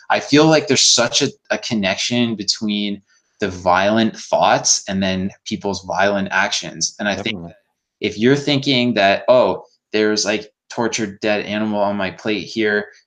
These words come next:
Speaker 1: here, there," like, slaughterhouse food, like, that goes into you, that energy of, like, their tortured souls, like, goes into your body. And without you even realizing it, it makes you more of a, an aggressive, angry person because of
Speaker 2: Mm-hmm.
Speaker 1: that energy, like, the,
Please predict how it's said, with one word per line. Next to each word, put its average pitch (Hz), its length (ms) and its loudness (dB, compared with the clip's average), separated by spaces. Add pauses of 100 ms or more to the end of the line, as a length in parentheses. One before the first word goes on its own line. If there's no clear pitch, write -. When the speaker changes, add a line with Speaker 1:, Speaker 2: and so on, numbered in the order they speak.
Speaker 1:
here, 110 340 4
there," 101 320 2
like, 92 400 -2
slaughterhouse 107 640 2
food, 107 360 -2 (280)
like, 101 160 -4
that 135 320 0
goes 117 320 -2
into 123 320 -2
you, 123 160 0
that 104 240 0
energy 110 400 -2
of, 92 120 -4
like, 92 200 -4
their 92 160 -6
tortured 104 500 -4
souls, 98 560 0
like, 90 200 -6
goes 98 280 -4
into 104 300 -4
your 95 160 -2
body. 95 420 2
And 95 260 -6 (200)
without 117 360 0
you 120 120 4
even 101 320 -2
realizing 110 560 2
it, 123 80 0
it 92 100 -2
makes 101 320 0
you 110 140 -2
more 98 420 0 (220)
of 101 140 2
a, 98 220 -2
an 98 120 -2
aggressive, 95 640 0
angry 98 440 -4
person 87 600 -2
because 98 420 -2
of 92 100 -6
Speaker 2:
Mm-hmm. 92 120 -20
Speaker 1:
that 92 200 -2
energy, 92 640 -4 (400)
like, 95 180 0
the, 92 240 0